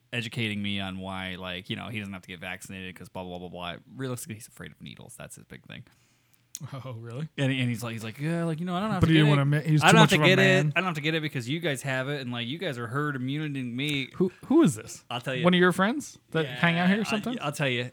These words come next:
Speaker 1: and then I'll tell you after the show.
Speaker 2: Oh,
Speaker 1: And then,
Speaker 2: jeez.
Speaker 1: uh, fucking sure, sure as shit enough, three days after we go on a bar crawl for his birthday party, well, like, he's got covid. He's sick as he's ever been. We're quarantining. <laughs> He's fine now.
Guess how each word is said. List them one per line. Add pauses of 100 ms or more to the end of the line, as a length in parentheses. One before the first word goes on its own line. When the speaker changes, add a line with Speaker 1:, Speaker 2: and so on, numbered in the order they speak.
Speaker 1:
and
then
I'll
tell
you
after
the
show.
Speaker 2:
Oh,
Speaker 1:
And
then,
Speaker 2:
jeez.
Speaker 1:
uh,
fucking
sure,
sure
as
shit
enough, (400)
three
days
after
we
go
on
a
bar
crawl
for
his
birthday
party, (760)
well,
like,
he's
got
covid.
He's
sick
as
he's
ever
been.
We're
quarantining. (280)
<laughs>
He's
fine
now.